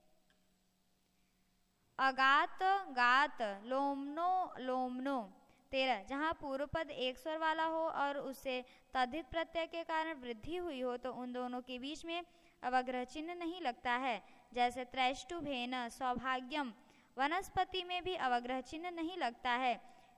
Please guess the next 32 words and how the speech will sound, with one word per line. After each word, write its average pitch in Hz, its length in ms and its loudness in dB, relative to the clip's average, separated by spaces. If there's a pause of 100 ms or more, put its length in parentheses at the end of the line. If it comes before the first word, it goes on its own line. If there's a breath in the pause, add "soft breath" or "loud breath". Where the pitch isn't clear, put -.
ग्यारह, 247 280 4
पद 302 340 0
पाठ 339 340 4
में 349 300 -6
इति 359 240 -4
का 320 240 2
प्रयोग। 254 600 0 (3250)
पद 302 260 4
पाठ 359 420 2
में 370 200 -4
निम्न 285 320 -2
स्थानों 285 520 -2
पर 339 400 0 (360)
पद 285 220 6 (160)
के 277 140 0
बाद 262 360 2
इति 330 220 -4
का 370 160 0
प्रयोग 359 440 -6
किया 330 240 -2
जाता 262 360 0
है। 277 300 0
एक, 247 440 -2 (340 soft breath)
सभी 311 380 0
प्रगृह्य 359 500 -2
संज्ञक 349 400 -6
पदों 269 340 -2
के 269 140 -6
बाद 254 280 0
इति 330 240 -6
लगता 262 360 -4
है। 247 520 -2